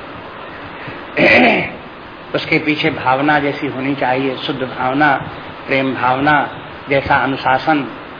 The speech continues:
जैसा संयम, इस प्रकार से होना चाहिए, उसको देखें। <clears throat> अब यहाँ इसीलिए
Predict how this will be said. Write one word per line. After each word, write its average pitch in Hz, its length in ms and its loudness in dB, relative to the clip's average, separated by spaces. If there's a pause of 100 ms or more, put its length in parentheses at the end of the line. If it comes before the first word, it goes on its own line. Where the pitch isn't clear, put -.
(220)
जैसा 135 280 2
संयम, 143 560 2 (520)
इस 135 120 -4
प्रकार 131 440 2
से 131 60 -8
होना 127 240 -2
चाहिए, 127 420 -2
उसको - 340 -8
देखें। - 1300 0
<clears throat> - 0 -
अब 139 220 0
यहाँ 139 380 4 (320)
इसीलिए 147 540 2